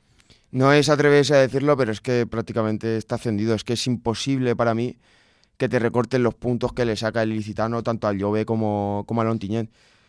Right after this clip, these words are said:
Y en respecto al partido, yo creo que vimos a un ilicitano que en la primera parte no jugó como, como se espera o com-, o como viene jugando habitualmente,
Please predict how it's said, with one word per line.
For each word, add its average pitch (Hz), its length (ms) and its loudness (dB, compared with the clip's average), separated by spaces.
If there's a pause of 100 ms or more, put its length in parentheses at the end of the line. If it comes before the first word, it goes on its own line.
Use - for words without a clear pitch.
(160)
Y 131 140 0
en 127 100 2
respecto 123 600 4
al 120 140 4
partido, 127 400 4
yo 131 160 4
creo 123 160 2
que 120 420 2
vimos 127 300 2
a 127 60 4
un 127 140 2
ilicitano 117 600 0
que 107 480 0
en 117 60 -2
la 117 100 2
primera 123 360 2
parte 117 600 2
no 120 240 0
jugó 123 440 2
como, 113 840 0 (220)
como 127 220 0
se 120 80 -6
espera 123 460 4
o 117 80 0
com-, 120 280 -2
o 120 80 -2
como 120 200 0
viene 127 200 2
jugando 120 300 0
habitualmente, 120 680 0